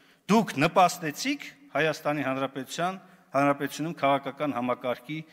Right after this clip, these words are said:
բարելավմանը, թե ուղիղ հարված հասցրեցիք։ Եվ երբ որ Հանրապետության նախագահի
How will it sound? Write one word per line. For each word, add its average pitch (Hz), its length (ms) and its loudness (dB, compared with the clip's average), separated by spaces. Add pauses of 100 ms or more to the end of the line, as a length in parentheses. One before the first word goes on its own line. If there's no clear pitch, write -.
(100)
բարելավմանը, 107 840 0 (460)
թե 214 100 8 (100)
ուղիղ 175 380 -2 (280)
հարված 165 520 2
հասցրեցիք։ - 640 -12 (960)
Եվ 185 320 2
երբ 190 260 0
որ 196 220 -2
Հանրապետության 190 880 0
նախագահի 165 540 2